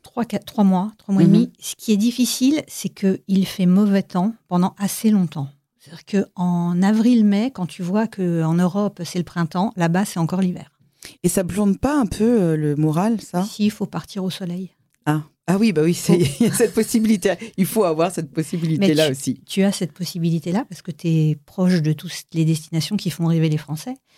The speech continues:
Speaker 1: Les
Speaker 2: Par
Speaker 1: Antilles,
Speaker 2: exemple ?
Speaker 1: les Antilles, Miami, le Mexique, euh, Cuba, euh, c'est juste à côté.
Speaker 2: Ça fait combien de, de vols, euh,
Speaker 1: Trois, quatre
Speaker 2: euh
Speaker 1: heures sans décalage
Speaker 2: Ah oui, c'est
Speaker 1: horaire.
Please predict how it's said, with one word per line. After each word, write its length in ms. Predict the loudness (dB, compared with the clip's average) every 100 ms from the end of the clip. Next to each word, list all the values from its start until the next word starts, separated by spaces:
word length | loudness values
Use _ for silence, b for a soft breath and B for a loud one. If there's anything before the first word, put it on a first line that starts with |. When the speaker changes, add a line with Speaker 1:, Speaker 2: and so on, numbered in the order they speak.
| b b
Speaker 1:
Les 100 | 2
Speaker 2:
Par 200 | 4 2
Speaker 1:
Antilles, 160 | 2 0
Speaker 2:
exemple ? 180 | -2 -4
Speaker 1:
les 240 | -2 0 0
Antilles, 340 | -2 2 4
Miami, 460 | 4 2 2 2 4
le 80 | 2
Mexique, 600 | -2 -2 0 0 -2 -4
euh, 300 | 0 0 0
Cuba, 540 | -2 -2 0 0 -2 -2
euh, 120 | -6 -8 _
c'est 120 | -2 0
juste 220 | 0 -2
à 60 |
côté. 340 | -6 -6 -10 -12 _ _ _ _ _
Speaker 2:
Ça 160 | -4 -2
fait 120 | 0
combien 260 | 2 2 2
de, 440 | 0 -2 0 2
de 120 | 2
vols, 260 | 0 0 0
euh, 100 | 0
Speaker 1:
Trois, 200 | 0 0
quatre 280 | 0 -2 -2
Speaker 2:
euh 40 |
Speaker 1:
heures 140 | -4 -4
sans 140 | 0
décalage 300 | 2 2 4
Speaker 2:
Ah 60 | 4
oui, 60 | 4
c'est 60 |
Speaker 1:
horaire. 420 | 4 2 -2 -8